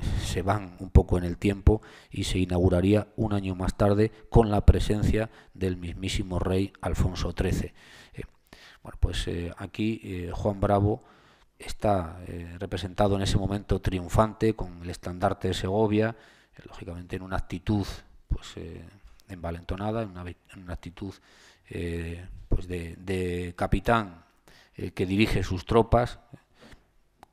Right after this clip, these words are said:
cómo no, en la plaza de Medina del Campo. Eh, Medina del Campo fue una ciudad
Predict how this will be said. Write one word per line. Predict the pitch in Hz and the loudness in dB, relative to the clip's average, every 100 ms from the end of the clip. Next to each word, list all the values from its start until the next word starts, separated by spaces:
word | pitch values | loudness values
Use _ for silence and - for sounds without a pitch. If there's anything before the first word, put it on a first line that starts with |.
| _ _ | _ _
cómo | - 120 120 | 6 6 6
no, | 117 131 - | 2 0 0
en | 95 | -2
la | 92 87 | -2 0
plaza | 101 110 123 | 4 6 6
de | 110 | 4
Medina | 90 90 101 85 | 0 -2 -2 -4
del | 85 | -6
Campo. | - 113 92 - _ _ - - - - | -4 -4 -2 -4 _ _ -20 -20 -20 -14
Eh, | 92 90 | -8 -6
Medina | 90 95 104 | -2 -2 0
del | 104 | 0
Campo | 104 110 - 117 117 | 2 2 8 8 8
fue | - - 120 | 0 6 6
una | 107 95 | 6 2
ciudad | - 101 101 113 113 | 0 2 4 4 2